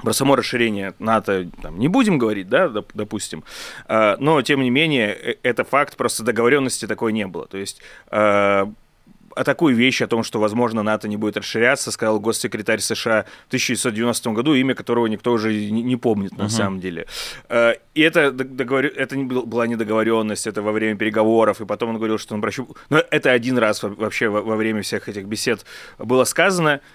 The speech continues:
Speaker 1: и не было никакого документа, никакой закреплён-, то есть, э, но Путин ориентируется на документик семнадцатого века,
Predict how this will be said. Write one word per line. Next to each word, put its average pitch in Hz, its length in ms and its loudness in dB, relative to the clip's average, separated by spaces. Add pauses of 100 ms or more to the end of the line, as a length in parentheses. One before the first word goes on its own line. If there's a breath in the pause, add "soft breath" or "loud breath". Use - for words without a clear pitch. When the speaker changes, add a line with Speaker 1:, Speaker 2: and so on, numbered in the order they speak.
(220 soft breath)
Speaker 1:
и 123 60 0
не 127 180 2
было 123 160 2
никакого 117 460 2
документа, 117 500 0
никакой 113 380 -2
закреплён-, 117 400 -2 (240 loud breath)
то 143 100 0
есть, - 220 -2 (440)
э, 110 300 4 (220)
но 127 300 2
Путин 151 300 -2
ориентируется 117 640 0
на 107 120 0
документик 113 560 -2
семнадцатого 120 540 0
века, 120 420 0